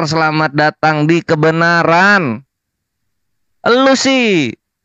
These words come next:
mencoba-coba menuhankan sifat, jadinya begini. Gitu loh kenyataannya. Sifat keluar dari Tuhan lalu menjadi manusia. Manusia ini kekal nggak? Mati.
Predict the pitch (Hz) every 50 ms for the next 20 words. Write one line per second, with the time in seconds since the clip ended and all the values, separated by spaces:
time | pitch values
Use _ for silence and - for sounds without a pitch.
0 | _ _ _ - 190 202 208 214 208 202 190 202 190 190 226 233 220 214 202 196
1 | 196 190 185 180 175 170 175 - 214 214 208 - - 208 208 185 - 208 196 202
2 | 196 - - 151 131 135 131 143 156 190 208 180 170 151 170 196 208 196 220 226
3 | 220 208 202 185 175 175 180 - _ _ _ _ _ _ _ _ _ _ - 147
4 | 170 190 - - 202 196 180 165 - 156 151 147 135 147 143 147 147 151 147 147
5 | 143 135 127 120 107 - 131 - _ _ _ _ _ - - 240 233 214 190 226
6 | 240 240 220 - 220 208 208 208 220 220 208 208 202 202 196 - 202 196 185 214
7 | 214 208 190 185 190 214 208 202 190 185 185 190 190 196 196 190 196 185 - 208
8 | 208 208 208 185 156 196 226 240 254 262 - 277 247 247 302 330 302 220 - _
9 | _ - 220 - - 277 311 330 339 311 320 370 370 - _ - - 415 453 -
10 | _ - 440 466 466 392 -